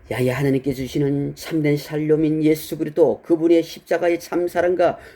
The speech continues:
부활의 참된 영광이 아니고서는, 즉 예수님 마음에 주인되고 왕이 되지 못하면 절대로 채울 수 없는 영적인 갈급함을 가지고 영원토록 줄이고 목이 마르게 됩니다. 그들의 영혼은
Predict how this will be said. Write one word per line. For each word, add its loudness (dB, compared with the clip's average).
부활의 6
참된 2
영광이 6
아니고서는, 4
즉 0
예수님 4
마음에 4
주인되고 2
왕이 2
되지 0
못하면 -2
절대로 2
채울 2
수 -6
없는 0
영적인 -2
갈급함을 -2
가지고 -4
영원토록 0
줄이고 0
목이 -2
마르게 -4
됩니다. -10
그들의 4
영혼은 4